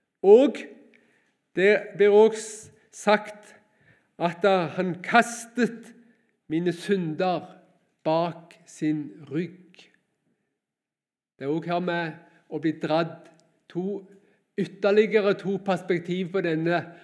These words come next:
oppdrainga av brønnen. Så det kan du jo notere deg om du vil. Jes-, på, eh, Jesaja trettiåtte. I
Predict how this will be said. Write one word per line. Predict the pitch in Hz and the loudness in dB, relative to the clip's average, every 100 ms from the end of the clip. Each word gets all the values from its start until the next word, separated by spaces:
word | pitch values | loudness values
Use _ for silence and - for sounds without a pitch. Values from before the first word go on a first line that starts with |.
| - _ | -20 _
oppdrainga | 196 - - - - _ _ _ _ - 185 196 190 190 190 147 123 - - _ _ _ _ _ _ _ _ | 0 0 -6 -20 -20 _ _ _ _ 0 4 6 6 4 4 2 -2 -8 -20 _ _ _ _ _ _ _ _
av | 131 123 | -14 -10
brønnen. | 143 123 139 123 101 95 - _ _ _ _ _ _ _ _ _ _ _ _ | -6 -2 -2 -2 -6 -14 -20 _ _ _ _ _ _ _ _ _ _ _ _
Så | - | -8
det | 151 180 190 180 - - | -2 2 2 0 -6 -10
kan | 170 | -4
du | 170 | 0
jo | 175 180 185 180 - - _ | 2 2 0 -4 -14 -20 _
notere | 175 160 165 165 165 175 | -10 -8 -6 -4 -2 0
deg | 175 165 | -2 -4
om | 165 160 | -8 -2
du | 156 143 | -2 2
vil. | 151 147 123 101 - - _ _ _ _ - - | 2 4 0 -6 -14 -20 _ _ _ _ -20 -14
Jes-, | 147 147 147 143 | -6 -6 -6 -10
på, | 160 147 143 | -4 -4 -2
eh, | 139 135 131 135 | -4 -4 -4 -2
Jesaja | 147 147 175 226 202 113 95 - - _ _ _ _ | -4 -2 0 2 2 0 -6 -16 -20 _ _ _ _
trettiåtte. | - 156 131 127 - - - 127 104 95 - _ _ _ _ _ _ _ _ _ _ | -10 -8 -4 -6 -6 -16 -6 -4 -4 -10 -20 _ _ _ _ _ _ _ _ _ _
I | 170 | -2